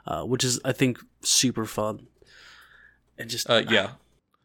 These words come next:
Speaker 2: Causing, forcing your units to rapid evolve to situations on the battlefield to change their stats.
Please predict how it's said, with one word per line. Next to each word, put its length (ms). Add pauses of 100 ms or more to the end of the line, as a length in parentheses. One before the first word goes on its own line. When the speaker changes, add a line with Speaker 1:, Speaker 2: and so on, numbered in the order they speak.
(200)
Speaker 2:
Causing, 460
forcing 800
your 180
units 480
to 340
rapid 340
evolve 580
to 340
situations 720
on 100
the 80
battlefield 580
to 80
change 420
their 160
stats. 680